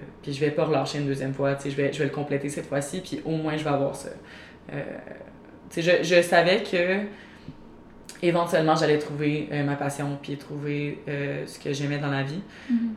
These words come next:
Speaker 1: euh, puis trouver, tu sais, trouver, trouver une carrière, trouver, euh, en tout cas. Euh, <laughs> fait que, fait que c'est ça. Fait que je me suis dit, ça, ça serait juste plus difficile si j'abandonnais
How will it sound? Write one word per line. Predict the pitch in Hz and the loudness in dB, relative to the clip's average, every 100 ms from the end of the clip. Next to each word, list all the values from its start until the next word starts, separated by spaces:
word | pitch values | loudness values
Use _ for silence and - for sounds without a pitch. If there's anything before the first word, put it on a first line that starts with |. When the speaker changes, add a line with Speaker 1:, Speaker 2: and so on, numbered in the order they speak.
| - | -2
Speaker 1:
euh, | 147 143 143 139 | 0 2 0 -2
puis | - | -8
trouver, | - 151 151 143 - - - - - - | -8 -4 -4 -4 -10 -18 -20 -20 -20 -20
tu | - 165 | -10 -8
sais, | |
trouver, | - 160 160 151 139 - - - | -6 -4 -2 -2 -4 -6 -12 -14
trouver | - 165 | -6 -2
une | |
carrière, | 160 160 156 139 147 | 2 4 4 2 2
trouver, | 147 147 143 143 | 0 -4 -2 -2
euh, | 139 135 143 151 175 - - - - | -2 -4 -8 -12 -18 -20 -20 -20 -16
en | 156 | -14
tout | - | -12
cas. | - - - - | -14 -18 -6 2
Euh, | 156 151 202 | 4 6 6
<laughs> | 339 - - - - - - - - | 6 2 -2 -6 -6 -6 -8 -10 -4
fait | - 175 | 4 4
que, | 170 160 156 156 156 | 6 4 4 2 0
fait | 165 | -2
que | 165 | 0
c'est | 196 | 0
ça. | 160 156 | 2 0
Fait | 156 | -2
que | 151 | -2
je | 156 | -2
me | |
suis | 156 156 | -2 -4
dit, | 165 185 180 185 - - - - | 0 2 4 2 -4 -20 -20 -12
ça, | 160 185 - | 2 4 6
ça | - | 6
serait | 170 180 | 6 6
juste | 180 208 | 4 2
plus | - | 0
difficile | 190 - - 180 196 | -2 -2 2 4 4
si | - - 175 | 0 -4 4
j'abandonnais | 165 151 151 151 147 160 | 6 8 6 4 2 2